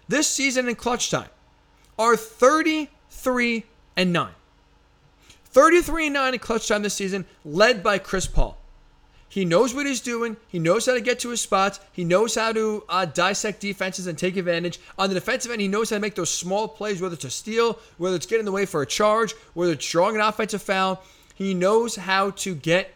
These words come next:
in the way, be agitating, a-, and throw the other team off of their offense. He makes every winning play you want in the fourth quarter. So it's no fluke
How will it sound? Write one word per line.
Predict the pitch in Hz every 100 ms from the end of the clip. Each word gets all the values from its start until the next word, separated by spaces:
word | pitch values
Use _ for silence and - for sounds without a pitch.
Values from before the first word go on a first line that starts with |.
| -
in | 185 202
the | 196
way, | 180 175 165 160 - _ _
be | 175 165 - -
agitating, | 160 202 226 214 214 214 208 - _ -
a-, | 170 160
and | 170 151
throw | - 175 196
the | 185
other | 185 185
team | - 175
off | 147 156
of | 151
their | 135
offense. | 117 - - - - - -
He | - 240
makes | 240 226 220 - -
every | 190 196 220 220 214 _
winning | 160 185 185 180 170 _
play | - 165 156 151 147 _
you | 147
want | 151 151 -
in | 147
the | 127
fourth | 135 120
quarter. | - 110 - _ _ _ _ _ _ _ _ _ _ _ _
So | -
it's | 269
no | 254 302 294
fluke | - 226 269 - -